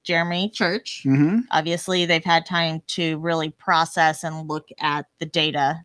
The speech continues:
Speaker 2: Yeah, I
Speaker 1: that's
Speaker 2: think
Speaker 1: been
Speaker 2: he's,
Speaker 1: collected.
Speaker 2: he's one of the honchos there, right?
Speaker 1: I would assume so.
Speaker 2: Yeah.
Speaker 1: That or they're like, "Your camera ready. Let's
Speaker 2: <laughs>
Speaker 1: send John out."
Speaker 2: Yeah, so Steve was there, Jack was there, Doug,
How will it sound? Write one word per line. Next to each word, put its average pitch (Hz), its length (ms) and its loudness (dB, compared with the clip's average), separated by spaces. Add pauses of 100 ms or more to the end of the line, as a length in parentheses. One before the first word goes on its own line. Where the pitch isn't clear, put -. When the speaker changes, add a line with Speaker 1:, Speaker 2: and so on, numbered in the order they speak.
(120)
Speaker 2:
Yeah, 170 60 4
I 147 40 6
Speaker 1:
that's 139 100 4
Speaker 2:
think 190 160 4
Speaker 1:
been 165 120 4
Speaker 2:
he's, 156 140 -6
Speaker 1:
collected. 151 400 -6
Speaker 2:
he's 170 140 0
one 185 160 4
of 143 40 4
the 131 140 6
honchos 123 560 2
there, 104 220 2
right? 110 340 0
Speaker 1:
I 285 220 2
would 370 200 -6
assume 320 360 -6
so. 143 320 -4
Speaker 2:
Yeah. 101 320 -4
Speaker 1:
That 180 260 2
or 190 200 0
they're 165 200 -2
like, 151 220 -2 (500)
"Your 254 160 -2
camera 339 480 0
ready. 330 400 2
Let's 254 360 6
Speaker 2:
<laughs> - 0 -
Speaker 1:
send 269 260 4
John 285 320 2
out." 208 320 2 (240)
Speaker 2:
Yeah, 135 160 6
so 143 180 4
Steve 160 440 6
was 156 180 4
there, 151 320 6
Jack 127 340 2
was 127 160 0
there, 123 240 6
Doug, 127 560 4